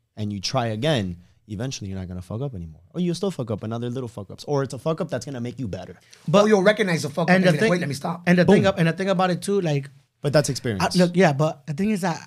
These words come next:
Speaker 2: I treat everybody exactly the same way, even if you even haven't done it yet. Because let's just say this, right? Let's say I did fuck up, right? I fucked up and I, and I fixed myself. What about the person I've been with haven't fucked up yet and then experiences after?
Speaker 1: Yeah.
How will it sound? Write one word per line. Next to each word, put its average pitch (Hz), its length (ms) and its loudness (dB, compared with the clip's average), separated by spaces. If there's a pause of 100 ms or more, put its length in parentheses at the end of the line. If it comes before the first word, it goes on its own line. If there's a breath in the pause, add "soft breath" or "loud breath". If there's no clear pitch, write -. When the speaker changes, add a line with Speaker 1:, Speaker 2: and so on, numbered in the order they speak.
Speaker 2:
I 185 140 2
treat 185 240 -4
everybody 165 460 -2
exactly 151 500 -6
the 135 80 -4
same 143 220 -2
way, 143 200 -2
even 185 280 2
if 165 100 4
you 175 80 4
even 165 160 0
haven't 143 300 2
done 156 180 4
it 143 60 2
yet. 110 200 -8 (760)
Because 175 420 2
let's 185 160 -2
just 185 180 0
say 196 140 0
this, 165 240 -2
right? 147 260 -2 (120)
Let's 170 160 -2
say 208 100 4
I 175 80 6
did 175 200 0
fuck 143 260 -8
up, 127 120 -12 (420)
right? 160 200 -4
I 151 80 -4
fucked 175 340 -8
up 185 220 0
and 147 140 0
I, 147 80 -2
and 156 200 -2
I 147 80 2
fixed 170 300 -4
myself. 143 400 -6 (380 soft breath)
What 185 120 -6
about 196 120 0
the 185 80 2
person 180 300 -2
I've 156 120 -2
been 185 140 0
with 170 140 0
haven't 170 220 -2
fucked 151 300 -6
up 156 180 -6
yet 156 140 -4
and 151 180 0
then 165 120 0
experiences 170 580 -2
after? 180 440 -4 (880)
Speaker 1:
Yeah. 156 200 -8